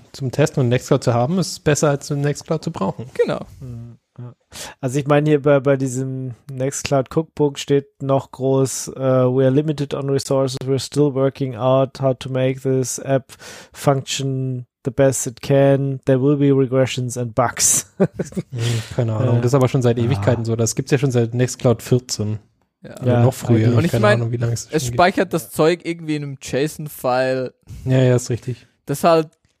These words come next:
Speaker 3: Okay, ich kann, ich klick mal das an und wenn's nicht die Nextcloud total instabil macht, dann
Speaker 1: Nee, das macht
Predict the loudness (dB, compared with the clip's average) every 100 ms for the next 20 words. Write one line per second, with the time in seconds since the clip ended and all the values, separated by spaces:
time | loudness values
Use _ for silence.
0 | _ _ _ _ _ _ -8 -4 -2 0
1 | -2 0 0 0 -4 2 2 4 4 4
2 | 2 0 2 2 0 -4 -4 -4 -2 -2
3 | -2 -4 0 -2 -2 -2 0 0 -2 -2
4 | 0 0 -2 0 0 -2 -6 -4 -4 -6
5 | -10 -10 -12 -12 -16 -20 -20 _ _ -2
6 | -2 0 0